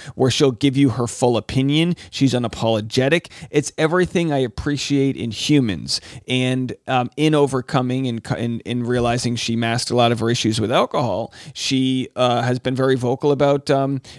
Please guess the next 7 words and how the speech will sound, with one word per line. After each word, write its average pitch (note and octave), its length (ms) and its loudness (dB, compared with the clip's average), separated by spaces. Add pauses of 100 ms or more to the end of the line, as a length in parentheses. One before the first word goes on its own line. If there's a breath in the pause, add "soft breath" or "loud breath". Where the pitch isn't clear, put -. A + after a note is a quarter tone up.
her, D3 140 0 (400)
um, C#3 260 0
au-, - 280 -2
um, C3 420 0
uh, B2 500 -2
autism A2 640 -2
diagnosis. - 760 -4